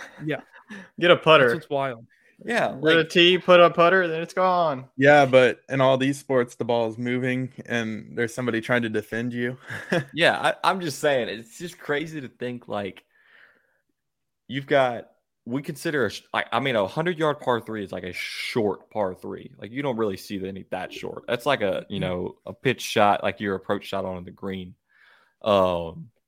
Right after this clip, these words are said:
Speaker 3: or,
Speaker 1: Mm.
Speaker 3: or in Wade's case
Speaker 1: Okay.
Speaker 3: with this a hundred forty-five yard <laughs> and a swing speed, that's like,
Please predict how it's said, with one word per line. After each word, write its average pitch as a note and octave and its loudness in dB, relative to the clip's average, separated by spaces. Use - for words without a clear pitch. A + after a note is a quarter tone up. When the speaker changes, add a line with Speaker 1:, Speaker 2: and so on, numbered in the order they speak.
Speaker 3:
or, G#2 2
Speaker 1:
Mm. D3+ -6
Speaker 3:
or G2+ 2
in F#2 -10
Wade's A#2+ 2
case F#2+ -2
Speaker 1:
Okay. - -12
Speaker 3:
with G2 -10
this F#2+ -4
a G2+ 2
hundred G#2+ 0
forty-five G#2+ 0
yard G#2+ 4
<laughs> - -6
and A#2+ -2
a D#2+ 0
swing C#3 -2
speed, G2 -6
that's A#2 -4
like, F#2+ -4